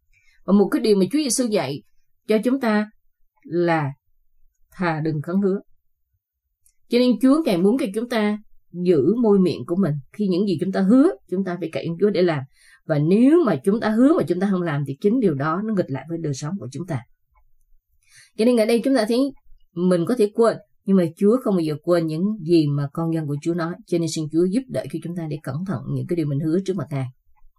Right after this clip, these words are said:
Và chúng ta sẽ học cái lý do tại sao phải lập bàn thờ. Trước đây trong cái bài của Abraham chúng ta đã học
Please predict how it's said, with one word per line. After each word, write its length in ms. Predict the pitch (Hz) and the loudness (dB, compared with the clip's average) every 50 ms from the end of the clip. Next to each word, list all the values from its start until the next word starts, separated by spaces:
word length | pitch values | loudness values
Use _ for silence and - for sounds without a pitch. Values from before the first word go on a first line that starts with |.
| _ _ _ _ _ _ _ _ _ _ _ _ _ _ _ _ - - _ _ _ _ _ _ _ _ _ | _ _ _ _ _ _ _ _ _ _ _ _ _ _ _ _ -20 -20 _ _ _ _ _ _ _ _ _
Và 60 | 180 185 196 | -2 -2 0
chúng 120 | 269 294 | 0 0
ta 120 | 294 277 | 0 0
sẽ 100 | 226 262 | 0 2
học 160 | 277 226 - - | 0 0 0 0
cái 100 | - 240 | 0 0
lý 120 | 294 302 311 | 2 2 2
do 120 | 262 233 | 0 0
tại 160 | 208 180 160 | 0 -2 -2
sao 280 | 160 - 202 202 208 196 | -2 0 2 2 2 2
phải 100 | 190 185 | 2 0
lập 140 | 208 190 - 151 | 0 0 0 -2
bàn 160 | 170 160 151 147 147 | -4 -4 -4 -4 -4
thờ. 300 | - 160 151 143 131 135 - _ _ - 135 143 - | -4 -2 -2 -2 -4 -6 -8 _ _ -12 -12 -4 -2
Trước 160 | 247 269 233 | -2 -2 0
đây 240 | 233 233 226 220 220 | 0 0 0 0 0
trong 140 | - 214 208 | -2 -2 -2
cái 120 | 208 247 208 | -2 -2 -2
bài 220 | 185 170 147 139 131 | -2 -2 -2 -4 -4
của 240 | 143 147 135 156 - - | -2 -2 -2 -2 -2 -4
Abraham 600 | 226 254 - 208 208 190 190 190 190 180 180 185 | -6 -6 -4 -2 0 2 4 4 4 2 0 -2
chúng 140 | 196 196 - | -6 -6 -4
ta 100 | 202 180 | -4 -4
đã 80 | 180 | -2
học 140 | 175 156 139 | -2 -4 -4